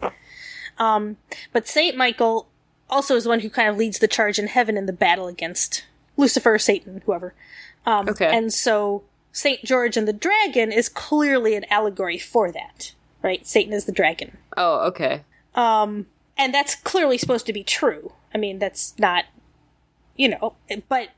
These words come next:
Speaker 1: the idea was, of course, that there had been this knight on Earth who had been like that, but had there been? Eh,
Speaker 2: Hmm.
Speaker 1: probably not, right? Kind of like Christopher. So there's a little bit of discussion of demoting him, but,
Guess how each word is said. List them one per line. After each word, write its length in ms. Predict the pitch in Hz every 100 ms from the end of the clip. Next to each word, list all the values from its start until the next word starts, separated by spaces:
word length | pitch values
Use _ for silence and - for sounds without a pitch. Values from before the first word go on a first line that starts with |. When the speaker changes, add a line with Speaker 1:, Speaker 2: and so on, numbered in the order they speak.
| -
Speaker 1:
the 140 | 220 254
idea 380 | 254 240 277 233
was, 300 | 220 277 240
of 100 | -
course, 200 | 233 208
that 100 | 220
there 140 | 214
had 160 | 208 196
been 140 | 214
this 220 | 196 - 208
knight 220 | 208 185
on 140 | 190 196
Earth 300 | 294 254 -
who 100 | 214
had 180 | 196 170
been 200 | 180 196
like 260 | 330 -
that, 460 | 180 151 - - - _ _
but 200 | 220 190
had 200 | - 190
there 140 | 262 330
been? 460 | 381 381 381 392 - _ _ _ _ _ 381
Eh, 300 | 415 415 185
Speaker 2:
Hmm. 420 | 170 165 151 151 _ _
Speaker 1:
probably 340 | - 302 294
not, 340 | 220 151 - -
right? 240 | 254 247 -
Kind 160 | 254
of 60 | 226
like 120 | 190
Christopher. 320 | 214 - - - - - -
So 100 | 302
there's 180 | 359 339
a 40 |
little 80 | 403
bit 80 | 339
of 60 | 311
discussion 340 | - 294 285
of 60 | 226
demoting 440 | 240 262 285 285
him, 300 | 233 185 170 - - - _ -
but, 320 | 392 285 254